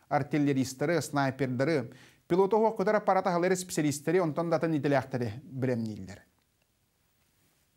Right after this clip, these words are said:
Греция президента Катерина Сакелларопулу уонна дойдо бурунага министре Николос Панайотопулос бу күннерге или тутурда көттүк каралаах Украинага яннаары хылдьаллар. Президент уонна кини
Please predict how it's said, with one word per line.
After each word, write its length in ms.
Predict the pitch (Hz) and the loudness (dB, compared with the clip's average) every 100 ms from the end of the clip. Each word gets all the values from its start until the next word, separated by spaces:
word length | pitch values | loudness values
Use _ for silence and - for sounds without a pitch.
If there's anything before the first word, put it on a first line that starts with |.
| _ _ _ _ _ - - - _ | _ _ _ _ _ -20 -20 -20 _
Греция 500 | 143 180 226 220 262 | 0 4 4 2 2
президента 600 | 254 247 214 208 240 240 | 4 2 2 2 4 4
Катерина 400 | 220 190 196 208 | 2 2 2 2
Сакелларопулу 1040 | 208 208 208 202 202 196 190 196 190 190 160 | 2 2 2 4 4 2 2 2 4 4 2
уонна 680 | 147 143 175 175 175 180 156 | -4 0 2 4 4 4 2
дойдо 380 | 139 147 139 175 | -2 -2 0 2
бурунага 320 | 170 160 156 | 2 2 2
министре 480 | 170 170 160 165 156 | 2 0 0 0 2
Николос 480 | 151 143 143 147 - | 0 0 0 0 0
Панайотопулос 880 | 156 156 165 - 147 147 139 - - - - - 160 | 0 2 0 -2 2 2 0 -6 -12 -20 -20 -10 -2
бу 100 | 202 | 0
күннерге 840 | 226 220 214 190 220 196 139 165 - | 2 2 2 4 4 4 0 -8 -4
или 200 | 165 208 | 0 0
тутурда 420 | 208 196 170 196 | 0 0 2 2
көттүк 360 | 175 180 180 | 2 -2 0
каралаах 340 | 185 170 175 165 | 2 4 4 4
Украинага 400 | 160 147 147 151 | 4 4 4 4
яннаары 340 | 139 131 120 | 4 2 2
хылдьаллар. 480 | 117 110 110 92 113 _ _ _ _ - - - - - | 0 -2 -6 -10 -14 _ _ _ _ -20 -20 -20 -16 0
Президент 460 | 190 208 208 254 | 2 2 2 2
уонна 220 | 240 226 226 | 4 2 2
кини 320 | 208 226 | 2 2